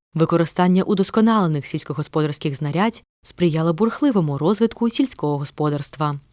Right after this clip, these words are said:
Центральне місце на подіумі займає землеробський інвентар та зернові насіння, пшениця, жито, кукурудза. У вітрині розміщені фотографії, малюнки, дипломи,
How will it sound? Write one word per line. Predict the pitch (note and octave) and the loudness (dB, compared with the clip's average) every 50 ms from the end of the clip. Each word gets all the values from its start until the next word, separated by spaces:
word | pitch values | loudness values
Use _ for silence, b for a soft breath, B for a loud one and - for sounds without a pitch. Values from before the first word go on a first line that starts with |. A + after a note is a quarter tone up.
| _ _ _ | _ _ _
Центральне | - - E3+ D#3 - E3+ D#3 D#3 D#3+ D#3 D#3 | -4 -2 -2 0 2 2 2 4 2 2 4
місце | E3 A3+ B3 - - A3 | 4 4 2 2 2 2
на | G#3+ A3 | 2 2
подіумі | G#3+ - A3 G#3+ F#3 G#3 G#3 G3+ G3+ G#3 | 4 4 2 2 4 4 4 4 4 4
займає | G3 - E3 D#3+ D#3+ F3+ A3 A#3+ A#3+ A#3+ A#3 | 4 2 2 2 2 2 2 2 2 0 0
землеробський | A#3+ A#3+ C#4+ C4 A#3+ F#3 D#3 D3+ D3 - - - - F3+ E3 | 0 2 4 4 6 4 4 2 -2 -4 -4 -4 -2 -2 0
інвентар | E3 D#3+ D3+ D3+ D3 - D3+ D3 D3 D3 - _ _ _ _ | 0 0 -2 -2 -2 -2 -2 -2 -2 -4 -6 _ _ _ _
та | - F3 F#3+ A3 B3 - | 0 2 2 2 0 -4
зернові | B3+ - D4 C#4+ A#3+ A3+ F#3 D3 D#3 D3 | -2 0 2 4 4 4 4 4 2 0
насіння, | D3 D3 - - - D#3+ D3 D3 D3 C#3+ C#3+ C#3+ C#3+ _ _ - | -2 -2 -2 -2 -2 -2 0 0 -2 -2 -4 -6 -8 _ _ -12
пшениця, | - - - C#4 B3 F3+ D#3 D#3+ - - - D#3+ D#3+ - - - | -6 -2 2 4 4 4 4 2 -2 -2 -4 -4 -4 -6 -8 -8
жито, | E3 D3 C#3+ D#3 D#3+ D#3 - E3 D#3+ D#3+ F3+ | -4 -2 0 0 0 0 0 -2 -2 -2 -4
кукурудза. | - C4 - - F#3+ E3+ D#3 D3+ C#3 B2+ - D3 C#3+ C#3+ - _ _ _ _ _ _ | -10 -8 -2 0 2 2 2 0 -4 -6 -6 -6 -6 -6 -8 _ _ _ _ _ _
У | - F#3+ | -2 0
вітрині | C#3+ D#3 D#3 - D#3+ F#3 A3+ A#3+ A#3 A3+ | 0 0 0 2 4 6 6 6 6 6
розміщені | A#3 A3 G3 G#3+ A3 A3 - - A#3 A3 A3+ A3+ | 4 4 4 4 4 4 4 2 4 4 2 2
фотографії, | - E3 - D3+ C#3 D3+ F3+ G3 F#3 - - E3 D3 C#3 C3+ C#3 | 0 -2 -4 -4 -2 0 2 2 2 0 -2 -4 -4 -4 -6 -6
малюнки, | F#3+ F3 D#3+ D#3+ D#3+ D#3+ F#3 F#3+ F#3 - - - C#3 | -2 0 0 2 2 4 4 4 4 2 0 -6 -8
дипломи, | C3+ C3 D#3 D3+ - E3 F3 F#3+ G3 F3+ E3 C#3+ C#3 | -6 -4 -4 -4 0 2 4 4 4 4 2 0 -4